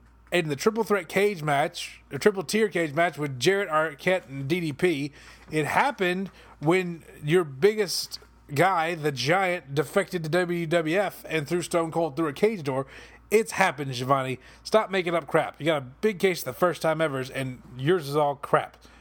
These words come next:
Storm and Elix Skipper walk down the hall. Lance Storm chal-, uh, comes out the ring, challenges the M I A to a P O W match.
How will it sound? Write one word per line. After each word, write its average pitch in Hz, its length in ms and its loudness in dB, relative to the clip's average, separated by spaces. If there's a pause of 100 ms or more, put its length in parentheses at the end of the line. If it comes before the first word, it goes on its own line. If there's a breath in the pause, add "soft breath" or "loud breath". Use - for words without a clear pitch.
(320 loud breath)
Storm 240 320 4
and 226 100 -2
Elix 214 160 2
Skipper 165 300 0
walk 156 260 0
down 160 160 2
the 139 80 -4
hall. 131 280 0 (540 loud breath)
Lance 208 260 2
Storm 226 340 0 (100)
chal-, 208 240 2
uh, 160 160 0
comes 190 200 0
out 202 100 4
the 175 80 -6
ring, 190 380 -4
challenges 185 460 0
the 160 140 2
M 226 100 0
I 202 120 0
A 196 220 -2
to - 140 -4
a 139 100 -2
P 269 340 0
O 254 100 2
W 185 320 -2
match. 147 420 -2